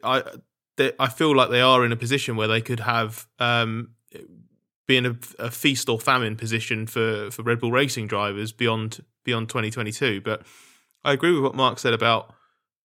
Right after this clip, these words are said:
Perez needing to step it up. He, by his own admission, he was hoping for more in, in twenty twenty-one. And I think by the time they wanted to confirm him for twenty-two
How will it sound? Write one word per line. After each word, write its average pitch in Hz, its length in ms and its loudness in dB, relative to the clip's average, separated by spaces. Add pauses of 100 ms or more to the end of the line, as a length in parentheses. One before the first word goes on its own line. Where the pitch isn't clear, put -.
(200)
Perez 120 340 4
needing 113 340 0
to 110 240 0
step - 340 -4
it - 60 -2
up. - 420 -4
He, - 360 -2
by 131 160 4
his 131 100 4
own 139 140 4
admission, 117 440 -2
he 113 100 -2
was 107 120 -6
hoping 110 360 -2
for 110 120 -10
more 104 280 -8 (160)
in, 110 300 -12
in 113 180 -10
twenty 104 220 -6
twenty-one. 104 520 -8 (280)
And 135 120 -2
I 143 40 2
think 175 540 -2
by 151 140 4
the 160 120 -2
time 175 480 -2 (880)
they 131 120 4
wanted 131 460 0
to 123 120 -8
confirm 127 540 -2
him 117 240 -4
for 113 120 -14
twenty-two 113 880 -2